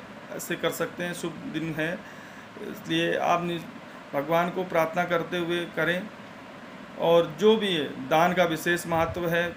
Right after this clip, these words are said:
कुछ भी दान का, अन्न दान, जल दान बहुत महत्व रखता है। घड़ा दान, पंखा दान, फल ऋतु पे जो अपने फल हैं जो इस वक्त सीजन, वो दान, गौशाला में जा, गौशाला गौ,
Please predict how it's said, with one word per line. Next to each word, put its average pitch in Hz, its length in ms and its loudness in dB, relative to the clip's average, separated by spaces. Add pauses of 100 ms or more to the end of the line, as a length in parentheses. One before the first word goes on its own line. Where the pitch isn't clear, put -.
कुछ 185 160 -4
भी 175 140 -2
दान 165 260 4
का, 165 160 2
अन्न 165 280 0
दान, 165 400 4 (400)
जल 175 220 6
दान 170 460 4 (600)
बहुत 170 220 2
महत्व 165 360 2
रखता 170 340 4
है। 170 280 4 (680)
घड़ा 165 260 8
दान, 160 500 4
पंखा 165 520 0
दान, 165 460 4 (840)
फल 170 280 4
ऋतु 175 180 -4
पे 170 540 0 (600)
जो 160 180 -2
अपने 160 360 0
फल 170 320 4
हैं 175 260 2
जो 170 180 0
इस 170 140 -6
वक्त 170 220 -4
सीजन, 170 360 -2
वो 165 160 -2
दान, 165 380 2 (480)
गौशाला 170 520 6
में 180 160 2
जा, 170 200 6
गौशाला 165 680 4
गौ, 170 180 2